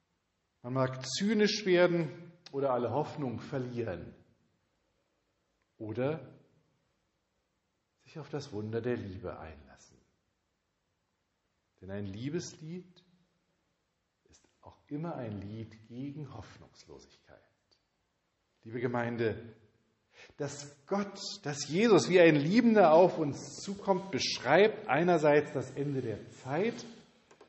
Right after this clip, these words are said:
und dieses Ende verliert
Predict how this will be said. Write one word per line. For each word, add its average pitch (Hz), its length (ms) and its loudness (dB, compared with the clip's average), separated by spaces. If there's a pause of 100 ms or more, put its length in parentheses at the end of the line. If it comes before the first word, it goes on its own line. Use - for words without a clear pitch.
(160)
und 117 140 -16
dieses 175 460 6 (300)
Ende 180 280 8
verliert 180 840 6